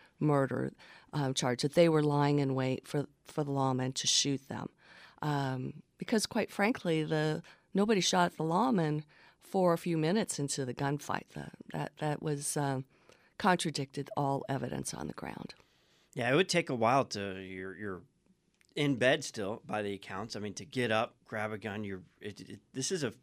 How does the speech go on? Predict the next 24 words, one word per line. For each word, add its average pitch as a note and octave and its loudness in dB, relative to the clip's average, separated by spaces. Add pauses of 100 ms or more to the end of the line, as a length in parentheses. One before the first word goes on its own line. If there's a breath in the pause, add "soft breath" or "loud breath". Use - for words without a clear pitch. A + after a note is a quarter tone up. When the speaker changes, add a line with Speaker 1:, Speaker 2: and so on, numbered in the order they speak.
(120)
Speaker 2:
few D#3 2
minutes C#3 4
to B2+ -8
de-, G#2 -6
or A#2 0
a - -10
few C3+ -8
seconds C#3 -2
to A2+ -12
develop. G#2 0
You're - -6
Speaker 1:
Right. B2+ -2
Speaker 2:
not A#2+ -2 (420)
immediately A2+ -2
returning G2 -10
fire. G#2 -4 (340 soft breath)
So - -2
how D#3+ 0
long D3+ 2 (120)
were B2+ 2
they, A2 0
uh, G2+ -2
sentenced - -6
for? - -16